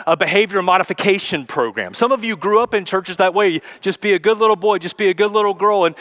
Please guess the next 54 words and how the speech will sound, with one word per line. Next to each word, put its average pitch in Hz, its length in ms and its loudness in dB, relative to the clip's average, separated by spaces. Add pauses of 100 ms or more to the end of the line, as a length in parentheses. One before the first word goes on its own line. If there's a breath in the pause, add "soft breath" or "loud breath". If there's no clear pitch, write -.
(140 loud breath)
and 151 200 -4
you'll 196 160 2
get 208 160 0
into 202 240 -2
heaven 185 260 0
and 160 140 -4
God 165 260 2
will 160 140 -4
love 165 280 0
you. 101 220 -16
No. 143 400 -8 (920 soft breath)
Christianity 202 680 0
isn't 185 180 -2
about 151 280 0
bad 165 280 2
people 165 220 -8
getting 135 300 -4
better. 135 260 2
It's 120 140 -10
about 120 280 -2
dead 127 220 -4
people 113 240 -12
being 104 220 -14
alive. - 520 -12 (2500)
Jesus 214 320 -4
didn't 208 240 -4
come 214 240 0
to 175 80 -4
make 165 260 -2
you 175 120 -2
a 151 40 -4
better 151 200 2
person. 175 320 -4
I 143 80 4
think 196 180 -4
if 170 80 -12
you 180 80 -4
follow 180 260 2
Jesus, 185 360 -8
you 196 100 -6
will 220 240 2
be 240 140 -2
a 170 60 0
better 147 240 0
person 147 320 -4
and 147 80 -6
more 156 120 0
fully 180 320 0
who 185 160 -4
he 185 140 -4
made 175 240 -2
you 185 80 -4
to 160 80 -4
be. 220 260 -4